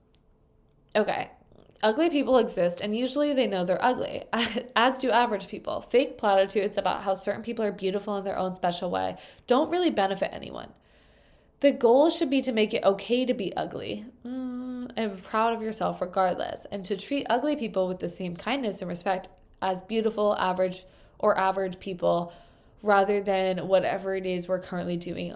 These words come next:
On the contrary, it's degrading in the same way special needs is degrading. Okay, um,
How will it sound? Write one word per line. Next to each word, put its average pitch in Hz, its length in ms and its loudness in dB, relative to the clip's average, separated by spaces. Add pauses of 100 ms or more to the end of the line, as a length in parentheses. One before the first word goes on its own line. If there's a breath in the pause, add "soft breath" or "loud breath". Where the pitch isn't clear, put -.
On 196 120 -2
the 190 100 0
contrary, 190 600 -2
it's 175 160 -6
degrading 180 540 -4
in 180 100 -6
the 175 100 -4
same 180 320 -4
way 175 160 -2
special 175 440 -6
needs 170 440 -8
is 170 140 -10
degrading. - 540 -12 (600 soft breath)
Okay, 240 340 2 (220)
um, 240 600 8